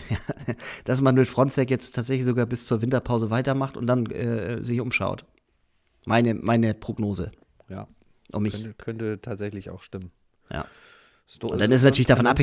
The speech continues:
Speaker 1: abhängig, auch wenn Fronzek natürlich jetzt auch vier Spiele in Folge nicht gewinnt, dann au-, wird, denke ich, aber auch noch mal über seine Personalie nachgedacht werden.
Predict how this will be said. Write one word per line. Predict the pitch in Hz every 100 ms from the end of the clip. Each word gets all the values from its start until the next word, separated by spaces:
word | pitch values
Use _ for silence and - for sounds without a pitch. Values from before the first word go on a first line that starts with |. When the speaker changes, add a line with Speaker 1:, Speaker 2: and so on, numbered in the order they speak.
| 135
Speaker 1:
abhängig, | 110
auch | 101 -
wenn | 123 120
Fronzek | - 127 131
natürlich | 117 120 113
jetzt | 113 -
auch | 117
vier | - 131
Spiele | 127 120
in | 117
Folge | - 123 120
nicht | 117 120
gewinnt, | 113 117 135 - - - - _ _ _
dann | 104 110 -
au-, | 107 -
wird, | 120 120 -
denke | 110 123
ich, | 110
aber | - 113
auch | 76 110
noch | 113
mal | 120
über | 110
seine | 110 113
Personalie | - 104 98 95 92 92
nachgedacht | 82 - - - 76
werden. | 80